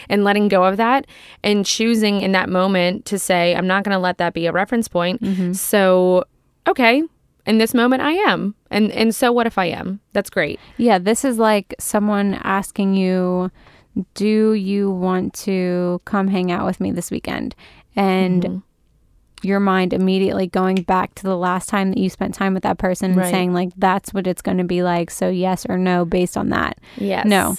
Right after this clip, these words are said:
Speaker 2: this is a totally new way of thinking where you say,
Speaker 1: Mm-hmm.
Speaker 2: "What's in my gut right now? What, and, and actually what vibration and frequency could this potentially be
Speaker 1: Mm-hmm.
Speaker 2: based on that?"
Speaker 1: It could be wonderful.
Speaker 2: It could be a
Speaker 1: Yeah.
Speaker 2: totally different experience.
Speaker 1: Right.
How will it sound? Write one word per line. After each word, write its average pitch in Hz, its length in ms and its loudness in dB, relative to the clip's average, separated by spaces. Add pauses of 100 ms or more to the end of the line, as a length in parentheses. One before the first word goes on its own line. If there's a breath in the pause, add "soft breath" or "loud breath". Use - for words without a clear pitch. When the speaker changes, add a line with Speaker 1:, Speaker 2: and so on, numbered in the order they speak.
(140)
Speaker 2:
this 196 160 0
is 196 120 0
a 180 80 0
totally 196 540 2
new 175 160 2
way 180 160 0
of 185 80 -2
thinking 190 420 -2
where 180 120 0
you 185 120 0
say, 185 300 4
Speaker 1:
Mm-hmm. 175 160 0
Speaker 2:
"What's 190 280 2
in 254 220 2
my 233 140 4
gut 190 340 0 (160)
right 185 380 0
now? 180 380 0
What, 190 340 0 (380 loud breath)
and, 196 400 0
and 196 120 2
actually 196 360 0
what 185 280 0
vibration 202 480 2
and 185 140 2
frequency 190 460 -2
could 196 260 -2
this 190 160 0
potentially 185 580 -2
be 190 380 0 (320 soft breath)
Speaker 1:
Mm-hmm. 214 100 4
Speaker 2:
based 208 360 4
on 190 300 2
that?" - 360 -2 (220)
Speaker 1:
It 214 100 -8
could 202 140 -2
be 196 80 0
wonderful. 185 540 -2
Speaker 2:
It 240 40 2
could 262 80 8
be 285 80 4
a 277 40 4
Speaker 1:
Yeah. 233 180 -2
Speaker 2:
totally 220 260 4
different 226 300 0
experience. 214 760 -4
Speaker 1:
Right. 214 380 -4